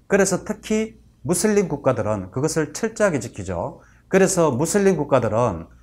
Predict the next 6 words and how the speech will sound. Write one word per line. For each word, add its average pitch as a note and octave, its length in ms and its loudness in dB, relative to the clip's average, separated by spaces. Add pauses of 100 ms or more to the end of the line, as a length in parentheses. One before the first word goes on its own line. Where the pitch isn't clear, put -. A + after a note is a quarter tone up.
(240)
돈을 F#3+ 380 6
빌려주되 C3+ 640 2
이자를 D#3+ 360 2
받지 C#3+ 220 -2
않습니다. F#2 560 -6 (300)
그렇지만 G3 680 -2